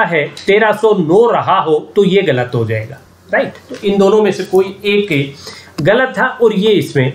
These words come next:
pattern था। तो ये चार series आप में से किसी ने भेजी तो मैं आपसे share करना चाह रहा था। आगे आने वाली शिफ्टों में जिनके भी exam है, बिल्कुल cool रह के अपना best दे के आइए और ये tension मत लीजिए कि मेरे कितने attempt हुए।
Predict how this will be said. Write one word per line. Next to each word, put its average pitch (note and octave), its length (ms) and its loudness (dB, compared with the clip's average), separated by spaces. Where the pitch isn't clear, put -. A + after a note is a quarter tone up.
pattern C#3+ 320 0
था। C#3 100 -6
तो G#3 120 -12
ये A3+ 60 -4
चार A3+ 320 0
series A3+ 320 0
आप F3+ 180 0
में F#3 100 -2
से F3+ 140 -2
किसी D3+ 260 -2
ने D3+ 100 2
भेजी D#3 320 -2
तो G3+ 180 -2
मैं C3 100 2
आपसे A#2+ 240 -4
share D3 220 -4
करना E3 240 0
चाह F3+ 180 -4
रहा F#3 80 -6
था। - 580 -8
आगे B3 260 2
आने B3 260 2
वाली A#3+ 300 0
शिफ्टों G3+ 480 0
में D3 380 0
जिनके G3+ 420 0
भी G#3+ 200 -2
exam B2+ 440 -2
है, A2+ 100 -10
बिल्कुल A3 320 2
cool A3 340 2
रह G3+ 100 4
के F#3+ 140 -2
अपना F#3+ 280 0
best D#3 320 0
दे F3+ 100 2
के F3+ 140 -2
आइए G3 280 0
और A3+ 180 4
ये A#3+ 180 2
tension A#3 380 0
मत G#3+ 220 0
लीजिए A3+ 320 2
कि A3 120 -4
मेरे F3+ 460 0
कितने G#3+ 320 2
attempt A#2+ 400 -2
हुए। - 100 -18